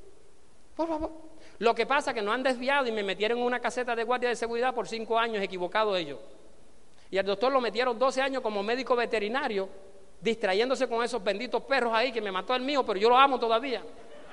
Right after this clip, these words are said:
¿Ah? Pero realmente, ¿tú sabes qué? Él no estaba, e-, eso era un tiempo para él,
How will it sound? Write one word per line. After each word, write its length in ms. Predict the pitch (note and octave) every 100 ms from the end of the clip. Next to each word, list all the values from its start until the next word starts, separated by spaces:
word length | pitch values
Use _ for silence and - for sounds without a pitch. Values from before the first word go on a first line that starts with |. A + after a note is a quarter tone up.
| - - - - -
¿Ah? 160 | A#3+ D#4 - - - - - - - -
Pero 240 | A3+ A3
realmente, 560 | A3 B3+ C#4+ E4+ C#4 C4
¿tú 80 |
sabes 240 | C4 D#4 D#4
qué? 320 | F4 D4+ -
Él 140 | A#3 D#4
no 60 |
estaba, 260 | D#4 D4+ -
e-, 200 | C4+ B3
eso 160 | C#4 D#4+
era 80 | D#4+
un 160 | D4
tiempo 320 | - E4+ E4
para 280 | - B3+ D4
él, 160 | C#4